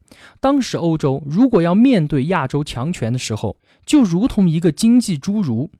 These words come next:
中国、印度、波斯还有奥斯曼帝国，在现代早期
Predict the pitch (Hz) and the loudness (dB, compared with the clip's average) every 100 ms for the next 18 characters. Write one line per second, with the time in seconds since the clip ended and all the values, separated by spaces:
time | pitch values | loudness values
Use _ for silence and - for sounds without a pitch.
0 | _ _ _ _ - 269 294 269 131 117 | _ _ _ _ -4 2 4 4 2 0
1 | 190 226 147 131 - _ 202 202 - 190 | 2 2 2 -2 -6 _ 0 0 0 -4
2 | - _ 160 180 156 185 - 190 175 127 | -6 _ 0 0 2 -2 0 -2 -2 -2
3 | 113 85 - _ _ - - 254 - 277 | -6 -8 -16 _ _ -20 0 0 2 2
4 | 240 226 165 110 82 - 156 156 | 4 2 0 -2 -6 -8 -6 -6